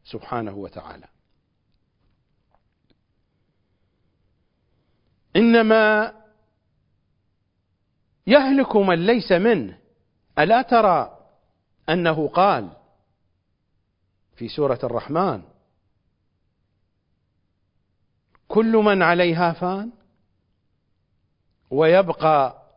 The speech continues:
وجه ربك ذو الجلال والإكرام"، ففصل بين خلقه ووجهه. "كل من عليها فان"،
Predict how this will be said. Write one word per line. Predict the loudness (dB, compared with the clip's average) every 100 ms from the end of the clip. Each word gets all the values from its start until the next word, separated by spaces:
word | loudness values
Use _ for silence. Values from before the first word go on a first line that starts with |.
| _ _ _ _ _ _ _
وجه | -4 -4 -2 0
ربك | 0 -2 -8 -4 0 0 -2 -10 _ _ _ -10
ذو | -4
الجلال | -4 -2 0 2 0 0 -2
والإكرام"، | -2 -2 -8 -6 0 2 0 -2 -10 _ _ _ _ _ _ _ _ _ _ _ _ _ _ _ _ _ _ _ _ _ _ _ _ _
ففصل | _ -4 0 0 2 2 2 -2 -6 -14 _ _ _ _ _ _ _ _ _ _ _ _ _ _ _ _ _ _ _ _
بين | -2 -2 -2
خلقه | -2 -4 -4 -8 -8 -6
ووجهه. | -4 -4 -6 -10 -20 -20 _ _ _ _ _ _ _ _ _ _ _ _ _ _ _ _ _ _ _ _ _ _ _ _ _ _ _ _ _ _ -4
"كل | 0 2
من | 2 2 2
عليها | 0 0 0 0 -2
فان"، | -2 -2 -2 -6